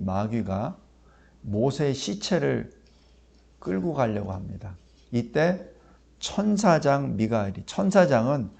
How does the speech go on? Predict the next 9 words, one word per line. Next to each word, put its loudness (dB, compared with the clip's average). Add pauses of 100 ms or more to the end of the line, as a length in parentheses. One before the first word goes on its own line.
(260)
천사 2
중에 -2
제일 2
높은 0
천사입니다. -8 (920)
그러니까 -6 (260)
천사장이 2
직접 2
옵니다. -2